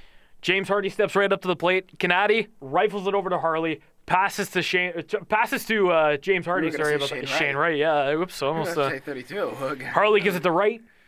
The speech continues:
Speaker 1: Thirty-first of the season. Steelheads take this one five four. And now with Sudbury's win yesterday, unfortunately, they're three points behind Sudbury for second place in the Eastern Conference. Wow.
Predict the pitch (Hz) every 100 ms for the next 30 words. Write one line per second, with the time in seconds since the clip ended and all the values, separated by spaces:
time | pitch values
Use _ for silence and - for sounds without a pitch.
0 | _ - 214 226 - 233 214 208 - 220
1 | 208 214 208 - - - - 214 196 196
2 | 202 180 175 175 175 165 - 160 151 -
3 | 196 202 226 214 - - - 170 190 233
4 | 240 - 247 220 254 175 226 214 202 -
5 | 220 233 254 180 147 175 147 151 143 170
6 | - - - 180 185 - 190 254 247 247
7 | 214 208 208 - 214 214 208 180 - -
8 | - 208 214 226 214 - - 175 175 170
9 | - 175 160 160 151 160 143 143 135 123
10 | 113 - - - - - - - - 123
11 | 131 135 -